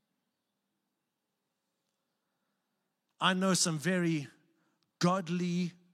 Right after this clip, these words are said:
Christians and godly Christian leaders for whom the sense of dysphoria, the sense of a struggle with gender identity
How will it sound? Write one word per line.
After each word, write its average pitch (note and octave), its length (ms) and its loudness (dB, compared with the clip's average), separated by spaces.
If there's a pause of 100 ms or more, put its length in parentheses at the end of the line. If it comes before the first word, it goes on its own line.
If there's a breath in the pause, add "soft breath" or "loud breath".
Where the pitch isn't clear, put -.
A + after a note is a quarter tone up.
(180)
Christians F#3 580 -2
and A#2+ 240 -12
godly F#3 360 0
Christian E3+ 520 -4
leaders D3+ 600 -4 (840 soft breath)
for F3+ 240 0
whom F#3 400 2
the C#3 80 -6
sense F#3 400 -2
of D#3+ 280 -2
dysphoria, F#3+ 720 -2 (2000)
the D3+ 80 -4
sense G#3+ 500 2
of C#3 320 -4 (100)
a C#3 60 -10
struggle G#3 540 2
with D#3+ 120 0
gender F3+ 300 0
identity D#3+ 920 -2